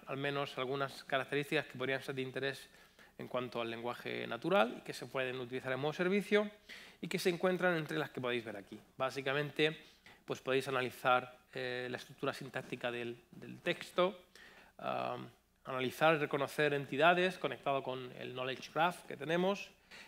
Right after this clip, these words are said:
incluso extraer ciertas consecuencias, ¿no? de, en términos de sentimiento, ¿vale? Todo esto a través de una api rest que permite, como digo, integrarlo muy fácilmente.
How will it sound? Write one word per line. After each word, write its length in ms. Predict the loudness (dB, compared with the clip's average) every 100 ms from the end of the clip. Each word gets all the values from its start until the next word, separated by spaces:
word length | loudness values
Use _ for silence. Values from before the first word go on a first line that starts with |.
| -4
incluso 340 | -2 0 -2
extraer 360 | -2 4 6 4
ciertas 640 | 0 0 2 2 0 -8 -4
consecuencias, 880 | -4 -4 4 4 4 -2 -6 -8
¿no? 180 | -8 -6
de, 220 | -6 -8
en 200 | -10 -14 -6
términos 320 | -4 -2 -4
de 100 | -6
sentimiento, 640 | -6 -6 -4 -2 -4 -10 -20 _ _ -6
¿vale? 200 | -6 -6 -14 -18 -18 -4
Todo 140 | 0 2
esto 160 | 2
a 20 |
través 200 | 4 4
de 60 | 4
una 120 | 2
api 400 | 2 0 0 -6 0
rest 320 | 4 4 2 -12 -12
que 100 | -6
permite, 360 | -4 -4 -4 -4
como 180 | -4
digo, 240 | -2 -2 -2
integrarlo 480 | -6 -6 -2 -2 -2
muy 160 | -6
fácilmente. 600 | -6 -6 -6 -10 -14 -18